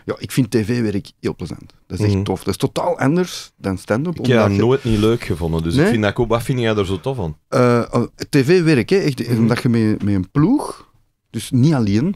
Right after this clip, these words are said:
Speaker 1: maar echt met een ploeg samen aan iets werkt en dan is ook op een bepaald moment heel duidelijk af.
Speaker 2: Ja.
Speaker 1: Of dat, of dat je het goed vindt of niet, dat is af en je kunt dat echt, voilà, dat is af, poef, en je laat dat los. Terwijl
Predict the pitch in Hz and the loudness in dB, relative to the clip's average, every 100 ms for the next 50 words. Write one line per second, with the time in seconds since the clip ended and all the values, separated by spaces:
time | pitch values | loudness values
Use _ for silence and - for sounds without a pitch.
0 | - 113 127 - 131 110 - 135 185 - | -4 -2 -2 0 0 0 0 2 2 -2
1 | - 185 170 190 - 117 110 - 104 190 | -6 -4 -4 -4 -2 -2 -2 -4 -4 -4
2 | 240 - - 131 123 120 117 143 - 123 | -4 -10 -4 0 2 2 0 -2 -6 -6
3 | 110 170 - 143 147 - 165 120 139 120 | 0 0 2 0 0 0 2 2 0 0
4 | 92 - - 135 - - - - - - | -4 -10 -4 -2 -2 -10 -20 -10 -10 -10
5 | - - 101 90 71 - 104 95 90 - | -20 -2 2 2 0 -6 -2 -2 -2 -6
6 | _ _ _ - 85 87 - 165 - - | _ _ _ -12 -6 -6 -4 -6 -6 -12
7 | - 160 180 147 110 - 147 240 202 _ | -2 0 2 0 -2 2 4 4 0 _
8 | _ _ - 95 - 143 156 - 117 104 | _ _ -10 -10 -4 -4 -4 -6 -6 -6
9 | 98 113 107 - 151 - _ _ _ 160 | -6 -8 -6 -4 -6 -8 _ _ _ -2
10 | 165 123 147 _ - - - - 104 - | 0 0 -4 _ -10 -8 -8 -8 -8 -10
11 | _ _ 170 165 - _ _ 120 104 98 | _ _ -2 -2 -6 _ _ -4 -2 -4
12 | 101 92 87 139 - - 107 107 101 | -4 -6 -2 -2 -4 -10 -2 0 0